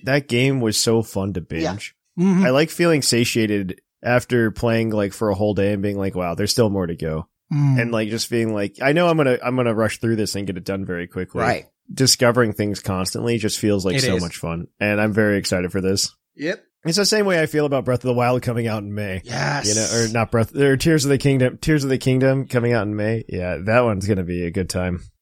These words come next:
Speaker 2: In my old age now, I feel like I've been drawn more in those games that you can just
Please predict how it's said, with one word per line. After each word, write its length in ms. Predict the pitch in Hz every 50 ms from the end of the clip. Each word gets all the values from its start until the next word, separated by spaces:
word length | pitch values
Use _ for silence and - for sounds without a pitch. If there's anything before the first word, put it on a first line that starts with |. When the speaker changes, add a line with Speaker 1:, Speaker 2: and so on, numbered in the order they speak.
| _ -
Speaker 2:
In 160 | 196 196 196
my 260 | 190 190 196 220 233 233
old 280 | 226 226 220 220 208
age 500 | 185 175 175 180 180 175 151 - - - 175
now, 340 | 175 170 170 170 165 165 160 156
I 220 | 156 151 143 147
feel 460 | 147 - - 220 208 196 190 190 185
like 240 | 170 147 143 143 -
I've 160 | 156 135 127 -
been 300 | 147 143 147 147 139 127
drawn 340 | - - 123 120 131 143 139
more 280 | 131 127 123 131 143 147
in 120 | 135 123
those 260 | 120 120 117 110 - _ _ _ -
games 380 | - 135 131 135 143 156 156 143
that 160 | 151 120 127
you 80 | 127
can 140 | - 131 123
just 260 | - 127 117 - -